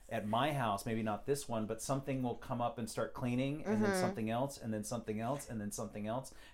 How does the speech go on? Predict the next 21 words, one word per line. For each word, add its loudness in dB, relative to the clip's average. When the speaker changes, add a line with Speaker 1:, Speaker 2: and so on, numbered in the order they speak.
Speaker 1:
And 2
next 0
thing 0
you 4
know, 2
he's, -4
like, -2
scrubbing -2
the -2
corners -4
Speaker 2:
If 2
Speaker 1:
and -2
Speaker 2:
you 4
Speaker 1:
the 0
Speaker 2:
give 6
a 4
mouse 6
a 2
Speaker 1:
floor. 2
Speaker 2:
cookie. -6
Speaker 1:
Yeah. 4